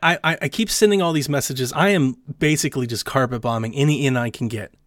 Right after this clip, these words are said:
I've C C'd the, the he's not the, he's not a director. He's, like,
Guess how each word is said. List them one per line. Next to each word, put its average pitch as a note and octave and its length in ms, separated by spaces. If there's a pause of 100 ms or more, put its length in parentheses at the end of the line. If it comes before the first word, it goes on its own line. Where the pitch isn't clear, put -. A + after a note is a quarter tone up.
(160)
I've C3+ 140
C F#3+ 140
C'd F3+ 240
the, C3 260
the A#2+ 320 (1000)
he's D#3+ 560
not D3+ 320
the, B2 260
he's A2+ 160
not E3 120
a C3+ 60
director. A2+ 360
He's, B2 160
like, B2+ 200